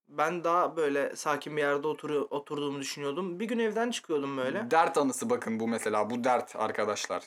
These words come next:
Speaker 2: Geliyor.
Speaker 1: Evden çıkarken bir anda dış kapıyı açtım. Kapıdan dışarı çıktım ve bir ablamızın, bu yalan gelebilir bu arada, eteğinin altından pompalı tüfek çıkardığına şahit olduğum andan beri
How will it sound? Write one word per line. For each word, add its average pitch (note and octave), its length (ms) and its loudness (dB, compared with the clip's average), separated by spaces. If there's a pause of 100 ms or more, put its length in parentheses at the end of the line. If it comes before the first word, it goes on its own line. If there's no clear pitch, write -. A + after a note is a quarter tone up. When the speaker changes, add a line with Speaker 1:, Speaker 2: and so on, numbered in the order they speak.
Speaker 2:
Geliyor. A2 380 0 (1120)
Speaker 1:
Evden A3 360 0
çıkarken B3 580 2
bir A#3 60 4
anda A3 280 2 (280)
dış F3+ 160 -2
kapıyı F3 360 2
açtım. F#3+ 500 -2 (280)
Kapıdan G3+ 420 0
dışarı G#3+ 260 2
çıktım G3 340 -6
ve F#3 160 0
bir G3+ 220 -4 (420)
ablamızın, D#3 640 2
bu E3+ 200 2
yalan D#3 400 2
gelebilir E3 380 2
bu E3+ 100 4
arada, D3+ 380 2 (340)
eteğinin E3 360 0
altından G#3 440 2
pompalı F3+ 440 0
tüfek F#3 320 -4
çıkardığına D#3+ 540 0
şahit E3+ 360 0
olduğum D#3+ 420 0
andan D3+ 440 2
beri E3 280 0